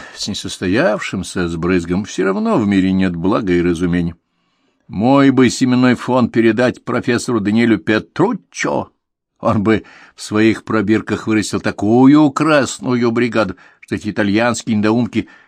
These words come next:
их от почтения в дупу целовали бы.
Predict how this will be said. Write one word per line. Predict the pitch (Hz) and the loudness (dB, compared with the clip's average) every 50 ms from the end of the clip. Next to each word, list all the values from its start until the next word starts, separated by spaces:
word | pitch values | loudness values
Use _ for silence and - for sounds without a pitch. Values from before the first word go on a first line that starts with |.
| _ _ _ _ - | _ _ _ _ -6
их | 110 - 117 | -4 -4 -4
от | 107 - - | -6 -6 -4
почтения | - 110 104 - - - - - 117 117 107 107 107 104 90 - _ _ | -4 -4 -4 -4 -6 -10 -6 -2 0 0 2 2 0 -2 -2 -4 _ _
в | - 95 | -10 -6
дупу | 92 85 131 - - - | 0 0 0 0 0 -2
целовали | 104 - - 127 113 107 104 95 92 90 | -6 -4 -4 -4 -4 -2 -2 -4 -4 -6
бы. | 87 90 | -8 -10